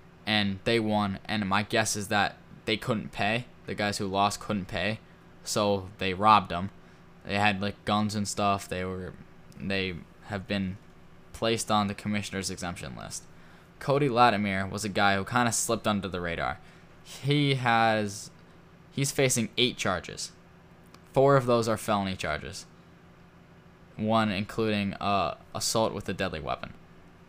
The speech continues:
So, not good, not a good look for the N F L. Good that they put them on the commissioner's exemption list, meaning they won't play probably ever again.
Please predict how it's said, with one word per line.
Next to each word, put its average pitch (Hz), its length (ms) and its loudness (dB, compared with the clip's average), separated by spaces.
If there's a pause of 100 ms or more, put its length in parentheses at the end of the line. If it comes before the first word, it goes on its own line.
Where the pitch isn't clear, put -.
(1000)
So, 95 460 -2 (440)
not 127 280 2
good, 120 180 0 (300)
not 120 180 4
a 123 40 2
good 120 140 2
look 110 160 -2
for - 120 -6
the 101 80 -2
N 85 100 -2
F 101 140 -2
L. 90 220 -2 (460)
Good 131 180 4
that 127 80 4
they 113 140 0
put 127 220 -2
them 110 120 0
on 107 100 2
the 107 80 0
commissioner's 104 480 -4
exemption 98 440 -6
list, - 420 -8
meaning 92 300 -4
they 98 80 -2
won't 98 240 -2
play 92 280 -2
probably 90 400 -2
ever 95 220 -2
again. 90 360 -4